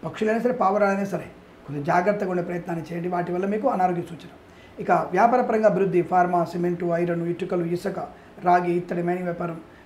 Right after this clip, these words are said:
కన్‌స్ట్రక్షన్, రియల్ ఎస్టేట్, మద్యపానం, హోటల్ వ్యాపారం, ఇంటీరియర్, ఎక్స్టీరియర్, ఫర్నిచర్, గాజు పరిశ్రమ, వ్యాయామ సంబంధ వ్యాపారంలోను, మినపగుళ్ళు, చింతపండు, బెల్లం, మిర్చి, పత్తి పరిశ్రమ, సూపర్ మార్కెట్, కిరాణా వ్యాపారంలోను, చేనేత, వస్త్ర, దర్జీ పనిచేసే వారికి, పెట్రోలియం,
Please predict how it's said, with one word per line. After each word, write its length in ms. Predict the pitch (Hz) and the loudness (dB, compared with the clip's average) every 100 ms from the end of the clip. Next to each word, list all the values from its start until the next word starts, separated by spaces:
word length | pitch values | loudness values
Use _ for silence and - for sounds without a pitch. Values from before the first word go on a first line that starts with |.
| - | -8
కన్‌స్ట్రక్షన్, 440 | 196 - 208 202 185 | -6 -4 -4 -2 -2
రియల్ 120 | 202 | -2
ఎస్టేట్, 220 | 196 180 175 | -2 -2 -2
మద్యపానం, 360 | 185 196 180 175 | 0 0 0 -2
హోటల్ 200 | 185 185 | -6 -6
వ్యాపారం, 240 | 175 170 170 190 | -6 -6 -6 -6
ఇంటీరియర్, 400 | 190 202 196 190 | -4 -2 -2 -4
ఎక్స్టీరియర్, 340 | 175 - 196 185 | -8 -4 -2 -2
ఫర్నిచర్, 320 | 180 175 175 170 | -4 -4 -4 -2
గాజు 200 | 175 180 180 | -2 -2 -6
పరిశ్రమ, 320 | 175 175 175 - - - - - - - - - | -8 -12 -16 -18 -20 -20 -20 -20 -20 -20 -20 -4
వ్యాయామ 320 | 170 190 196 190 | 2 4 4 2
సంబంధ 200 | 185 180 180 | -2 -2 0
వ్యాపారంలోను, 460 | 175 175 170 170 175 180 | 0 -2 -2 -2 -4 -4
మినపగుళ్ళు, 420 | 180 208 202 202 196 | -2 0 2 0 -2
చింతపండు, 360 | 170 180 185 175 | -4 -4 -4 -2
బెల్లం, 220 | 180 180 | 0 0
మిర్చి, 220 | 175 - 175 | -2 -4 -6
పత్తి 160 | 175 190 180 | -4 -4 -4
పరిశ్రమ, 320 | 175 185 175 175 - - - | -6 -4 -4 -6 -10 -20 -10
సూపర్ 260 | 214 214 214 | -4 -2 0
మార్కెట్, 260 | 202 196 196 | 0 -2 -4
కిరాణా 200 | 196 190 180 | -4 -2 -2
వ్యాపారంలోను, 460 | 175 175 170 170 - - - - - - - | -2 -4 -6 -8 -10 -20 -20 -20 -20 -20 -4
చేనేత, 320 | 208 208 190 180 | 0 0 0 -2
వస్త్ర, 220 | 180 185 175 | -2 -4 -2
దర్జీ 160 | 175 185 190 | 0 -2 -4
పనిచేసే 320 | 185 190 202 190 | -4 -4 -2 -4
వారికి, 180 | 196 - | -6 -8
పెట్రోలియం, 400 | 170 196 185 180 | -6 -4 -2 -2